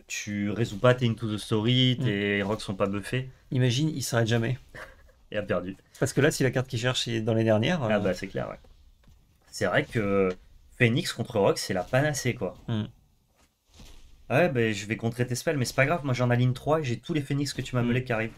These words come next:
Speaker 1: pas de problème.
Speaker 2: Zou. Il a pris quoi ?
Speaker 1: J'ai même pas fait gaffe. Putain, ça ne l'a même pas révélé. Je crois que ça ne révèle que quand la carte est exilée, donc tu ne le sais pas.
Speaker 2: Alors, je crois qu'il s'est arrêté, il a dû meuler une carte qu'il avait en double.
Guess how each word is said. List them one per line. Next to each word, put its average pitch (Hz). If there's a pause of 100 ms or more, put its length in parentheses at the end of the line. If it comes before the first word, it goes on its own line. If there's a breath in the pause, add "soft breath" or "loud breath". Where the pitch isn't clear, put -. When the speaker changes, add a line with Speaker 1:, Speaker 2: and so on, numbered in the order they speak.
(180)
Speaker 1:
pas 135
de 131
problème. 107
Speaker 2:
Zou. 185 (420)
Il 135
a 135
pris 120
quoi ? 214 (360)
Speaker 1:
J'ai -
même 92
pas 110
fait -
gaffe. 92 (1400)
Putain, -
ça -
ne 107
l'a 98
même 113
pas 190
révélé. 123 (1500)
Je -
crois 156
que 156
ça 143
ne 123
révèle 120
que 135
quand 127
la 123
carte 135
est 135
exilée, 113
donc 104
tu -
ne 107
le 104
sais 104
pas. 107 (1600)
Speaker 2:
Alors, 123
je -
crois 175
qu'il 131
s'est 113
arrêté, 131
il 117
a 110
dû 107
meuler 113
une 113
carte 120
qu'il 113
avait 107
en 110
double. 123